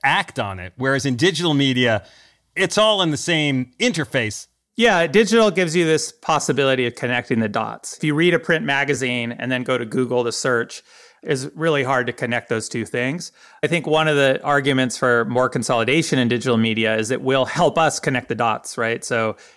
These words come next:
Speaker 2: if we have more scale, we have a bigger audience, there's more ability to start to really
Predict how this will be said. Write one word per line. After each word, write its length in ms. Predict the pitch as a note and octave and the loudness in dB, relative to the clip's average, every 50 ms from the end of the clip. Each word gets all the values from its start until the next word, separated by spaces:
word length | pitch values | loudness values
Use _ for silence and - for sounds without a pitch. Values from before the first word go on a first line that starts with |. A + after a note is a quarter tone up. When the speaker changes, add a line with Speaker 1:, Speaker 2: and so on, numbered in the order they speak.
| _ _ | _ _
Speaker 2:
if 100 | - A#2 | -10 -4
we 120 | C#3 C#3+ C3+ | -2 0 0
have 200 | C#3 C3+ B2+ B2+ | 0 0 0 0
more 180 | C3 C3+ B2+ | 0 0 0
scale, 560 | B2 - - C3+ B2+ B2+ A#2+ A#2+ A#2 A2+ A2 | -2 -2 -2 -2 0 0 2 2 2 2 0
we 120 | A2+ A#2+ A2+ | 0 0 0
have 120 | B2+ A#2+ | 0 -2
a 40 | G#2+ | 0
bigger 280 | - C3+ A#2 B2+ B2 B2+ | -2 -2 -2 0 0 0
audience, 640 | B2 B2 B2 B2 B2 A#2+ A#2 A2+ A2 G#2+ - - - _ _ - | 0 0 0 0 0 0 0 0 -2 -4 -6 -8 -12 _ _ -6
there's 140 | C#3+ C3 A2+ | -4 -4 -2
more 260 | C3 C3+ C3 - - _ | 0 0 0 -2 -4 _
ability 640 | C#3 A#2+ - D3 D3+ D3+ D3 D3 C3+ C3 B2 A#2+ - | -12 -4 0 2 2 4 2 2 2 0 -2 -2 -4
to 220 | - - - B2+ | -6 -8 -8 -8
start 380 | - - - A#2+ A2+ - - - | -6 -4 -2 -2 -2 -2 -4 -6
to 120 | - B2+ | -4 -2
really 360 | A#2 B2 A#2+ A#2 A#2 A#2 A2 | 0 2 2 2 2 0 -2